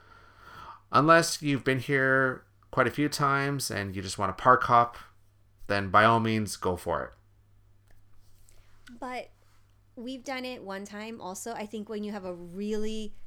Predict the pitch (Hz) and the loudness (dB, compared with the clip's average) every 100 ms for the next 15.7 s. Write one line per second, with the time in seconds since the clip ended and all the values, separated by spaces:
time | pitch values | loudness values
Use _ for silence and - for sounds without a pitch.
0 | - - - - - 101 196 208 - 208 | -14 -16 -12 -10 -8 -8 -10 -8 -4 -4
1 | 196 190 - 175 - 202 117 104 82 85 | -2 -6 -8 -10 -12 -4 2 4 2 -2
2 | - - 95 78 - - - - 220 220 | -10 -8 -6 -6 -8 -14 -18 -10 -6 -4
3 | 214 208 - 220 226 233 240 262 277 233 | -4 -6 -8 -6 -4 -2 -2 -2 -4 -6
4 | 214 202 190 - - 214 202 202 214 202 | -6 -6 -6 -10 -8 -6 -4 -6 -6 -10
5 | 226 214 214 220 233 254 277 247 226 202 | -8 -8 -6 -4 -4 -4 -6 -4 -4 -4
6 | 185 185 208 208 190 196 214 - 226 214 | -4 -6 -6 -8 -6 -6 -8 -8 -8 -6
7 | 208 208 202 208 202 196 208 208 - 214 | -6 -4 -4 -4 -4 -6 -6 -8 -8 -6
8 | 196 196 190 - - - - 247 226 233 | -6 -6 -10 -18 -20 -10 -4 -2 -2 -4
9 | 233 262 262 240 220 196 202 196 196 185 | -4 -6 -4 -4 -4 -4 -6 -6 -8 -8
10 | 208 185 196 190 190 233 302 - _ - | -8 -6 -6 -6 -8 -10 -12 -18 _ -6
11 | 240 220 226 202 214 226 240 - - 233 | -4 -2 -4 -4 -4 -4 -6 -10 -4 -4
12 | 240 262 262 269 277 214 190 214 214 214 | -2 -2 0 0 -2 -4 -4 -2 -2 -2
13 | 202 190 185 180 185 180 175 180 190 185 | -2 -4 -6 -6 -6 -8 -6 -8 -8 -10
14 | 113 165 175 185 180 185 185 220 202 190 | -12 -14 -14 -12 -10 -10 -10 -8 -8 -10
15 | 190 185 - 185 185 180 | -10 -12 -12 -12 -12 -12